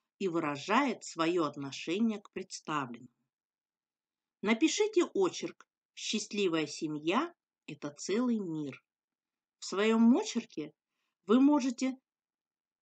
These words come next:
написать о своей семье,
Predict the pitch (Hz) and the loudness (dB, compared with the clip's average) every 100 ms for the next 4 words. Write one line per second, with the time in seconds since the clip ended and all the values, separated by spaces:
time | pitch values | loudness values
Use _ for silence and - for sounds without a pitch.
0 | - 214 226 240 - 254 247 - _ _ | -2 0 2 0 4 4 2 -6 _ _
1 | _ _ _ _ _ _ 240 - 220 190 | _ _ _ _ _ _ 0 2 2 2
2 | 156 143 - 196 185 190 196 | 2 -4 -4 -4 -4 -4 -4